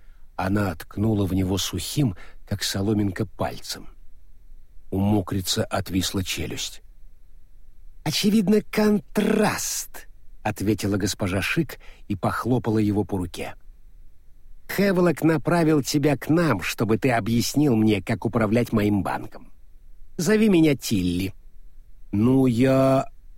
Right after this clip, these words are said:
Объяснить ей, как управлять её банком? Такого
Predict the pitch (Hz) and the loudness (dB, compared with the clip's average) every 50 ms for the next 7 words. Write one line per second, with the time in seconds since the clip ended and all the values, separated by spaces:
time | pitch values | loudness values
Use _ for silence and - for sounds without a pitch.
0 | - - - - - - - - - - - - - - 85 - 82 78 82 82 | -16 -14 -14 -14 -14 -16 -16 -16 -16 -16 -16 -10 -8 -8 -8 -6 -8 -6 -6 -4
1 | - - - 98 98 90 - - 90 95 110 123 110 - - - - - - - | -4 -4 -2 -2 -2 -2 -4 -6 -4 -2 0 0 0 -2 -4 -8 -14 -20 -20 -18
2 | - - - - - - - - - 95 - 98 - - 95 92 98 110 113 107 | -18 -18 -18 -18 -20 -18 -8 -6 -6 -4 -4 -4 -4 -2 -2 0 0 0 0 0
3 | - 98 92 87 107 104 90 82 85 113 131 151 180 180 - 202 170 143 - - | -2 -4 -2 -2 -2 -2 -2 -2 -2 0 0 0 0 0 0 0 0 -2 -4 -10
4 | - - - - - - - - - - - - - - - - - - - - | -18 -18 -18 -18 -16 -16 -18 -18 -20 -18 -18 -18 -18 -20 -20 -20 -16 -6 -4 -4
5 | 143 139 - - - - 98 127 156 151 117 92 - | -4 -4 -6 -8 -4 -2 0 0 2 0 0 -2 -4